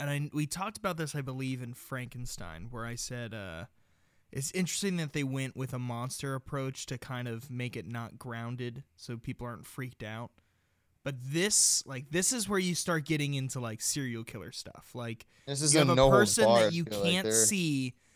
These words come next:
Speaker 1: that is just a normal, regular man that is crazy and is gonna kill whoever he wants. And it's like, this is, this is, like, the first time you're starting to get into more, like, realistic terms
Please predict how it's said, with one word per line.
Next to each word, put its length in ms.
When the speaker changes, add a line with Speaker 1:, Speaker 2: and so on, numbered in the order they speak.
Speaker 1:
that 180
is 140
just 280
a 60
normal, 760
regular 460
man 440
that 140
is 140
crazy 600
and 60
is 80
gonna 200
kill 280
whoever 360
he 80
wants. 600
And 120
it's 120
like, 240
this 260
is, 500
this 220
is, 160
like, 140
the 120
first 380
time 280
you're 100
starting 400
to 60
get 180
into 260
more, 260
like, 460
realistic 720
terms 680